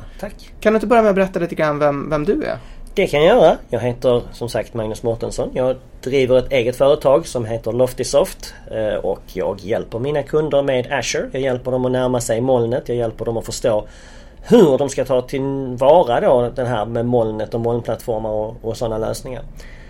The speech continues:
Speaker 1: Så den biten är liksom, det är min, det är min business. Sen är jag också Azure M V P och även Regional Director för Microsoft i Sverige.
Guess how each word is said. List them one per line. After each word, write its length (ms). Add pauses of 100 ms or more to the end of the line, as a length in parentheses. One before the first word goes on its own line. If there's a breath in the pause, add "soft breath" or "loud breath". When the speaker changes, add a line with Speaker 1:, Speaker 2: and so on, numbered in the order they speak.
(220 loud breath)
Speaker 1:
Så 100
den 180
biten 300
är 100
liksom, 260
det 80
är 40
min, 240 (220)
det 80
är 40
min 180
business. 600 (720 loud breath)
Sen 160
är 60
jag 100
också 160
Azure 340
M 100
V 80
P 340 (140)
och 380
även 340
Regional 380
Director 600
för 240
Microsoft 600
i 80
Sverige. 500